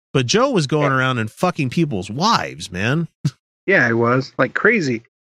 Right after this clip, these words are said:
Speaker 2: Breaking all kinds of laws and making up for it.
Speaker 3: <laughs>
Speaker 1: Oh, Joseph Smith, uh, offends Western sensibility?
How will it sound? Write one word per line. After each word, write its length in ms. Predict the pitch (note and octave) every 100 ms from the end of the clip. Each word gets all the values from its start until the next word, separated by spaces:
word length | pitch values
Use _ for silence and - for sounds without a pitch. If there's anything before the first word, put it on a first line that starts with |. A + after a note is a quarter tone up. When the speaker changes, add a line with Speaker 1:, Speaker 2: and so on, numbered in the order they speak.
| -
Speaker 2:
Breaking 280 | A#2 C#3 C#3
all 140 | D#3
kinds 300 | E3 A#2 G2+
of 80 | F#2
laws 360 | F2 E2+ E2+ E2+
and 100 | F2
making 240 | G#2 - A#2
up 100 | B2 _
for 200 | E2 D2+
it. 100 | - -
Speaker 3:
<laughs> 300 | E3 E3+ D#3
Speaker 1:
Oh, 280 | D3+ D3 C#3
Joseph 360 | F#2+ C3 C3 B2+
Smith, 320 | G#2+ B2+ -
uh, 140 | F2+ -
offends 440 | G2 - A#2 A#2
Western 360 | G2 A2+ - A2+
sensibility? 800 | - C3 F#2+ F#2+ B2+ D3+ F#3 F#3+